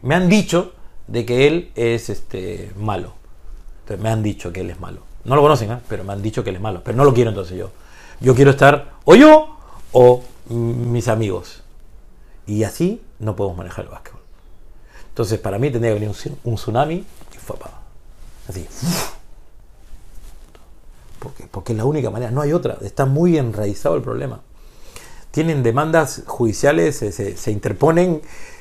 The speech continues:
este, trabas judiciales entre ellos mismos, entre el I P D y la federación, entre el I P D y la federación, y, y encima entes que no tienen nada que ver, que ni, ni son dirigentes, sino son, entre comillas, este, eh,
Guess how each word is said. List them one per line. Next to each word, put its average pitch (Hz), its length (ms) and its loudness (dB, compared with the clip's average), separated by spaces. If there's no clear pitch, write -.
este, 113 320 -2
trabas 147 320 2
judiciales 135 540 0
entre 120 220 -2
ellos 123 140 0
mismos, 123 380 -4
entre 101 240 -6
el 113 80 -2
I 139 80 2
P 120 140 0
D 156 300 2
y 98 640 -6
la 98 120 -8
federación, 127 540 -2
entre 104 180 -4
el 107 60 -2
I 110 60 0
P 107 100 -8
D 110 120 -2
y 135 40 -2
la 120 100 0
federación, 95 540 -4
y, 117 420 -2
y 117 60 4
encima 123 380 0
entes 180 300 -2
que 113 100 -8
no 120 100 -4
tienen 127 220 -2
nada 139 180 0
que 127 80 0
ver, 151 160 2
que 117 80 -4
ni, 110 160 -6
ni 113 100 -4
son 175 180 4
dirigentes, 147 600 -2
sino 98 160 -8
son, 127 460 0
entre 104 240 -4
comillas, 110 560 -2
este, 90 720 -12
eh, 98 640 -6